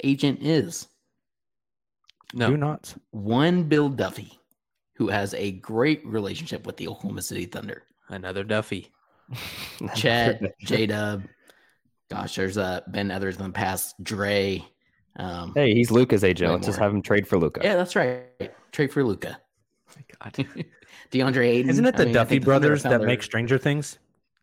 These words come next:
Speaker 2: The Duff-, the Duffer brothers.
Speaker 3: Oh,
Speaker 1: Duffer.
Speaker 3: damn.
Speaker 4: Come on, I
Speaker 1: That was
Speaker 4: thought you were a
Speaker 1: close.
Speaker 4: real fan.
Speaker 1: Very close. <laughs>
Speaker 3: Uh, let's talk about a
Speaker 1: Gotcha.
Speaker 3: couple
Speaker 1: Never
Speaker 3: other
Speaker 1: mind.
Speaker 3: guys real quick.
Speaker 4: Isn't it John
Speaker 3: Um,
Speaker 4: Lucas that made Star Wars?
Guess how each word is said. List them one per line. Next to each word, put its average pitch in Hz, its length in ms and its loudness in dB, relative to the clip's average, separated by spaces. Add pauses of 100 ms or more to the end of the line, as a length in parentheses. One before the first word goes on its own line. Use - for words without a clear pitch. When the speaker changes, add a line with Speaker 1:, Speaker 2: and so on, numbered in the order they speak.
(280)
Speaker 2:
The 208 60 -4
Duff-, 107 280 0
the 104 180 -4
Duffer 101 460 2
brothers. - 300 -10
Speaker 3:
Oh, 127 180 0
Speaker 1:
Duffer. 113 460 0
Speaker 3:
damn. - 100 -6 (480)
Speaker 4:
Come 208 140 4
on, 127 60 8
I - 20 6
Speaker 1:
That - 80 4
was 160 100 4
Speaker 4:
thought - 80 2
you 165 60 8
were 139 120 8
a - 20 6
Speaker 1:
close. 139 100 6
Speaker 4:
real 135 80 6
fan. 123 300 4
Speaker 1:
Very 123 160 0
close. 95 420 -8 (1080)
<laughs> 175 80 -8 (760)
Speaker 3:
Uh, 185 160 6
let's 196 180 4
talk 254 200 4
about 208 140 4
a 175 40 2
Speaker 1:
Gotcha. - 80 -6
Speaker 3:
couple 180 180 2
Speaker 1:
Never 143 80 0
Speaker 3:
other 135 120 6
Speaker 1:
mind. 117 80 2
Speaker 3:
guys 117 420 2 (240)
real 127 180 4
quick. - 400 0
Speaker 4:
Isn't 180 140 4
it 117 100 4
John 135 300 6
Speaker 3:
Um, 131 60 4
Speaker 4:
Lucas 156 280 4
that 113 100 0
made 123 220 4
Star 127 240 2
Wars? 147 340 4